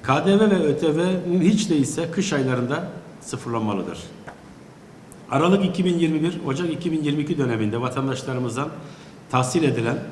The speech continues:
yüzde yüz yirmi yediye varan fahiş zamlı elektrik tüketim bedellerinin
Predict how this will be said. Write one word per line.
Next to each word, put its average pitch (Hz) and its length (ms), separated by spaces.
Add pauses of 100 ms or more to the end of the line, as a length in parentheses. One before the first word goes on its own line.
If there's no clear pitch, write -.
(460)
yüzde 135 320
yüz 151 260
yirmi 165 220
yediye 165 300
varan 120 220
fahiş 135 480
zamlı 147 560
elektrik 151 540
tüketim 160 380
bedellerinin 123 560